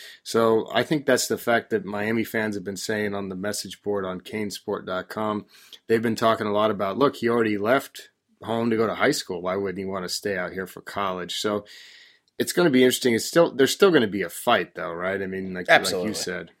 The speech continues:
Speaker 1: I mean, all these kids who are committed now, there's gonna be a fight. We often, I know, <clears throat>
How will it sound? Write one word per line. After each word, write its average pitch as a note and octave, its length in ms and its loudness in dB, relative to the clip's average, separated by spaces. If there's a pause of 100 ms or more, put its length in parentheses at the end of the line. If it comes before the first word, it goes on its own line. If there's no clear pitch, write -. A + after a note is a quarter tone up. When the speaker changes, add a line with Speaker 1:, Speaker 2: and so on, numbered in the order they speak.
(580)
Speaker 1:
I A2 40 -4
mean, A2 260 -2 (480)
all D3+ 160 8
these F#3+ 180 8
kids D#3 200 4
who C3+ 60 4
are A#2 80 2
committed G2+ 400 0
now, F#2+ 160 -2
there's F#2 160 -6
gonna G2 140 -4
be F#2+ 100 -2
a F#2 40 -6
fight. G2 300 -2
We A#2 120 6
often, B2+ 540 6 (1000)
I A2 160 4
know, B2 400 4
<clears throat> - 60 -12